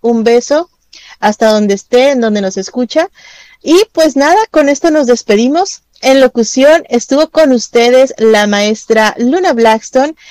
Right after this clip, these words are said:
junto al maestro e historiador Rob Gray.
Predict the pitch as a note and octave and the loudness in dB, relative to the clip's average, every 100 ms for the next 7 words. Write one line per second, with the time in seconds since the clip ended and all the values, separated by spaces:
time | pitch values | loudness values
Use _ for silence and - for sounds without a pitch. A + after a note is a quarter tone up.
0 | - - - F4+ G#4 G#4+ G#4+ C#4+ C#4+ C4 | -20 -20 -2 -2 0 0 0 0 0 2
1 | A3+ C4+ D4 - G#3+ - F3+ G#3 - F4+ | 0 -2 -4 -4 -6 -4 -4 -6 -2 -2
2 | G4 D#4+ D4+ B3 G#3 G3 - E3+ E3+ | 0 2 2 2 -2 -4 -4 -6 -6